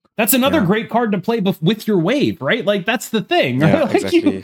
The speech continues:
Speaker 1: that's
Speaker 2: It's
Speaker 1: another
Speaker 2: cheap.
Speaker 1: phenomenal. You go, like, you go, like,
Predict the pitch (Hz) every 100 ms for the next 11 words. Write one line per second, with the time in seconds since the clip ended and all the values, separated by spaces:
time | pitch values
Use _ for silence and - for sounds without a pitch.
0 | - - 247 233 240 269 285 - 226 247
1 | 247 226 285 285 269 214 220 254 240 233
2 | 165